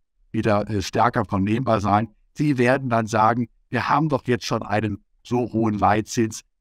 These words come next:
viel höher als der neutrale Zins, den wir doch brauchen, um langfristig für zwei Prozent Inflation zu sorgen." Das heißt, wir haben jetzt genug getan, lasst uns bitte aufhören. Und ich erwarte, dass wir im Sommer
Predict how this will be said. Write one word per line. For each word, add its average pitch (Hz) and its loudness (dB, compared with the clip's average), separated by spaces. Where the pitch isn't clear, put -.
viel 170 -2
höher 135 2
als 113 -4
der 120 0
neutrale 120 0
Zins, 117 -6
den 110 2
wir 117 2
doch 104 0
brauchen, 107 0
um 101 -2
langfristig 110 0
für 101 0
zwei 104 0
Prozent 101 -2
Inflation 101 -4
zu - -4
sorgen." 117 2
Das - -10
heißt, 113 0
wir 110 0
haben 139 2
jetzt 117 -2
genug 139 -2
getan, 131 2
lasst 120 -2
uns 110 -2
bitte 104 -2
aufhören. 120 2
Und 113 -2
ich 107 -2
erwarte, 107 2
dass 98 -2
wir 113 2
im 95 -2
Sommer 110 2